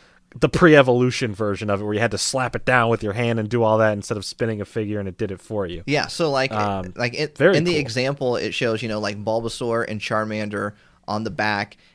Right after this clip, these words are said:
Speaker 2: and the coins are stopped, and the, the sides are touching, and Bulbasaur has a fifty damage, and Charmander has a,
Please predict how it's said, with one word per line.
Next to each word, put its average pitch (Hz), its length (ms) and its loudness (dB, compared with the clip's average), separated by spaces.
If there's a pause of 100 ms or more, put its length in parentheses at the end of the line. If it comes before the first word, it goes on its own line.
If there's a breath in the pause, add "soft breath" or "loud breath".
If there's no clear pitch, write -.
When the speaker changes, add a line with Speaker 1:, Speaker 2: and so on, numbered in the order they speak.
Speaker 2:
and 107 180 -4
the 104 60 -4
coins 113 340 -4
are 107 60 -4
stopped, 95 560 -4
and 101 400 -6
the, 101 220 -8
the 110 100 -6
sides 104 360 -2
are 104 80 -4
touching, 101 500 -6
and 101 120 -4
Bulbasaur 110 560 -4
has 101 260 -8
a 101 60 -8
fifty 117 320 -8
damage, 104 540 -4 (340 loud breath)
and 101 460 -4
Charmander 107 600 -2
has 98 280 -4
a, - 100 -8